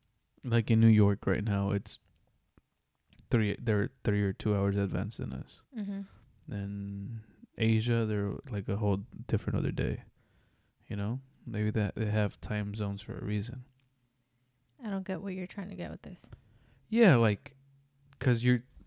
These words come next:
Speaker 1: technically, when you coming from the East Coast to the West Coast,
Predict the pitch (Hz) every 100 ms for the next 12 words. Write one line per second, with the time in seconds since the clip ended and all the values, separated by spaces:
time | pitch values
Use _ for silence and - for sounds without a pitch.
0 | - 151 151 170 165 170 143 120 113 110
1 | 127 135 131 127 127 110 - 113 - -
2 | 110 110 - - - 117 101 104 110 -
3 | - 101 101 -